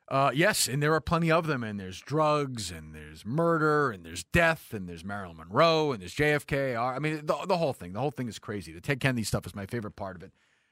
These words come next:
But Howie came in, we talked about, we talked a little bit about the state of radio and newspapers. Did a lot in the book.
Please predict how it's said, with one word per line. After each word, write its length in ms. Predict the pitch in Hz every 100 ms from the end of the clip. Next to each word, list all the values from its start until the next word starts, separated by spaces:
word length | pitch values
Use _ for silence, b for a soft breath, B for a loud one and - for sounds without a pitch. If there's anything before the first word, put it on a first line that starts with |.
| _ -
But 120 | 131
Howie 240 | 170 170
came 260 | - 156 147
in, 60 |
we 100 | 131
talked 300 | 117 139 -
about, 280 | 117 113 123
we 60 | 311
talked 300 | - 349 381
a 20 |
little 220 | 349 247
bit 160 | 160 117
about 220 | 131 123
the 80 | 107
state 240 | - 120
of 80 | 107
radio 440 | 107 101 104 113 127
and 100 | 123
newspapers. 460 | 123 - 107 135
Did 120 | 277 370
a 60 |
lot 160 | 214 170
in 80 | 131
the 60 |
book. 320 | 117 127 -